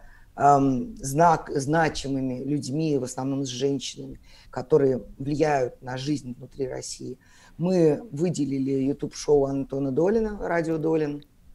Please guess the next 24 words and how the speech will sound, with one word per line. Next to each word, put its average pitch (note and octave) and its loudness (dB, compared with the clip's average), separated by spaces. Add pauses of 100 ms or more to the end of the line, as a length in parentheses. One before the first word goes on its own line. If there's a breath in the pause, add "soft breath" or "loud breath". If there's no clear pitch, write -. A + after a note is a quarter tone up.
(800)
которое C#3 2
посвящено - -6 (280 loud breath)
культурной C#3+ 0
повестке, C#3+ -2
он B2+ -8
как B2 -16
культурный C#3+ -4
обозреватель C3+ 0
работал. B2+ -6 (480 loud breath)
Вот. E3 4 (320 loud breath)
И, F#3+ 4
в F3+ 4
общем-то, F3 0
на D#3+ 0
самом E3 -2
деле, D#3 4
м, C#3+ 0
мы, C#3 0
м, C3+ -6 (500 soft breath)
а, C#3+ 4
избавляемся D#3+ 6
сейчас C#3 -6
от C#3+ -8
всех, - 0